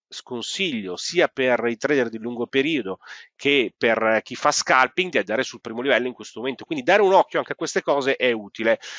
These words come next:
Sono strumenti finanziari quotati, quindi voi vi potete mettere anche con un ordine a metà tra denaro e lettera, però se volete fare trading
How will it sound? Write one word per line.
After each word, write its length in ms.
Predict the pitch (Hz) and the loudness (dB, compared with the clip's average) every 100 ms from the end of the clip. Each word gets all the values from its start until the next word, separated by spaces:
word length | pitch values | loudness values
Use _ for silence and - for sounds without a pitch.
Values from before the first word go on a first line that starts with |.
| - - - | -14 -16 -12
Sono 300 | - 214 220 | 2 6 6
strumenti 400 | - 190 220 180 | 4 4 4 2
finanziari 440 | 170 156 - 196 | 2 2 4 0
quotati, 460 | 135 139 196 113 113 | 0 4 4 4 0
quindi 160 | 170 | -4
voi 180 | 156 185 | 2 2
vi 100 | 143 | 2
potete 280 | 127 135 - | -2 -4 0
mettere 460 | 165 - 139 135 - | 0 2 2 2 2
anche 600 | 170 214 202 165 151 139 - _ | 2 2 0 2 2 2 -4 _
con 180 | 160 156 | -2 0
un 120 | 156 | 4
ordine 560 | 208 202 160 156 143 - | 4 4 2 4 4 4
a 160 | 139 | 0
metà 320 | 135 135 214 | 0 4 4
tra 160 | 214 147 | 6 2
denaro 320 | 135 135 139 | 4 2 4
e 40 | 202 | 4
lettera, 440 | 190 - 113 98 - - _ | 2 0 -4 -4 -8 -20 _
però 200 | 240 214 | 4 4
se 160 | - | 4
volete 260 | 160 208 175 | 0 2 2
fare 240 | - 190 | 4 2
trading 720 | 196 156 120 117 143 156 160 | 4 2 2 0 -2 4 4